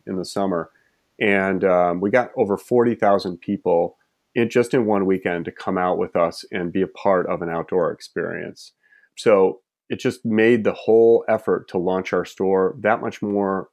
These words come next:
grassroots, that much more community-based. So it's, it's, I think in the future, it's gonna be about surrounding our customers with all these great experiences. We have a travel company called Adventures.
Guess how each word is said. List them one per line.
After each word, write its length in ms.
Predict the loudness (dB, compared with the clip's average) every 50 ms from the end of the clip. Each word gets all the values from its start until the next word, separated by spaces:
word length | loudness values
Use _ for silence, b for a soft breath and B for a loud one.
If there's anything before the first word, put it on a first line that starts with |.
| _ _
grassroots, 720 | 0 0 0 0 -2 -6 -4 0 0 0 0 -2 -6 -4 _
that 180 | -2 -2 -2
much 180 | -4 -10 -8 -6
more 180 | -4 -4 -4
community-based. 1080 | -6 -8 -10 -8 -8 -6 -6 -6 -6 -6 -6 -4 -2 -2 -2 -2 -2 -6 -8 -16 -20 _ _ _ _ _ _ _
So 360 | _ 0 4 6 6 6 6 4
it's, 240 | 0 -4 -12 -20 _ -6
it's, 240 | -6 -6 -6 -12 -10 -4
I 80 | -4 -2
think 200 | 0 0 0 0
in 80 | 0 0
the 80 | -2
future, 680 | -4 -4 -4 -4 -2 -2 0 0 0 2 0 0 -2 -6
it's 120 | -14 -8 -6
gonna 160 | -4 -2 0
be 100 | 0 0
about 440 | 0 0 2 2 2 2 0 -2 -6 _ _ _ _
surrounding 640 | -20 -6 -4 -2 0 0 0 0 0 0 0 -2 -2
our 120 | -2 -4 -6
customers 640 | -8 -4 -4 -4 -4 -2 -6 -6 -6 -6 -8 -4 0
with 220 | 0 0 0 2
all 180 | 0 0 2 2
these 180 | 0 -2 -4 -4
great 260 | _ 0 2 2 2
experiences. 760 | 0 -4 -6 -6 _ -4 -2 -2 -4 -6 -6 -6 -8 -2 0
We 80 | 0
have 80 | 2 2
a 40 | 0
travel 400 | -2 0 2 2 2 2 0 -2
company 460 | -2 -6 -6 -6 -4 -4 -4 -4 -4
called 320 | -6 -2 0 0 0 0
Adventures. 680 | -2 -6 -6 -8 -8 -8 -6 -4 -2 -2 -2 -4 -6 -12